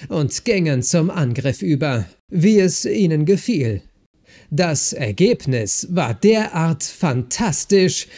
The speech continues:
dass die Kommandozentrale der Z neun M neun Z praktisch außer Gefecht gesetzt war. Das vollkommenste Navigationssystem vermochte nichts gegen einen Gegner auszurichten,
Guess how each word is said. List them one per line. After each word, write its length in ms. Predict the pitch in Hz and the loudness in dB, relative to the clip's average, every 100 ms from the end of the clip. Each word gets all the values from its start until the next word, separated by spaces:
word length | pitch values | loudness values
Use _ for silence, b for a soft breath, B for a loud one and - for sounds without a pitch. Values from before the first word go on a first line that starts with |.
| 185 165 | -14 -2
dass 320 | 220 185 - | 0 2 0
die 180 | 180 - | 0 2
Kommandozentrale 1300 | 147 143 220 180 160 - 165 147 190 175 160 151 113 | 2 2 2 2 0 0 0 0 -2 -2 0 0 0
der 200 | 160 120 | 0 -2
Z 360 | - - 208 - | -2 -2 -2 0
neun 360 | 175 165 165 185 | 0 0 -2 -2
M 240 | 214 208 | 0 2
neun 240 | 220 220 | 2 -2
Z 480 | 220 254 165 - - - | -2 0 -2 -6 -12 -10
praktisch 680 | - 185 - - 180 139 - | -4 -2 -2 0 0 0 -6
außer 380 | 220 151 - 143 | -2 -2 0 -2
Gefecht 600 | 143 131 - 254 143 - | 0 -2 -2 -4 -4 -4
gesetzt 440 | 165 139 143 - 165 | -2 0 0 -2 -2
war. 380 | 165 135 117 - _ B B B | -2 -2 -4 -8 _ B B B
Das 380 | 156 143 - - | 0 0 -2 -2
vollkommenste 920 | 143 120 - 220 196 190 185 - 196 | -2 -2 -2 0 2 2 0 2 2
Navigationssystem 1400 | 185 160 175 202 - 247 156 135 170 147 - 202 151 131 | 2 0 0 -2 -2 0 0 0 0 -2 0 0 0 -2
vermochte 640 | - 220 156 143 - 151 | -2 0 2 0 -2 -2
nichts 520 | 123 175 160 - - - | 2 2 2 -2 -6 0
gegen 320 | 170 160 202 | 0 2 0
einen 280 | 214 233 214 | 2 0 0
Gegner 460 | 262 190 196 196 | 0 2 0 0
auszurichten, 880 | 180 - 220 202 190 - 214 180 | -2 -2 0 2 0 0 0 0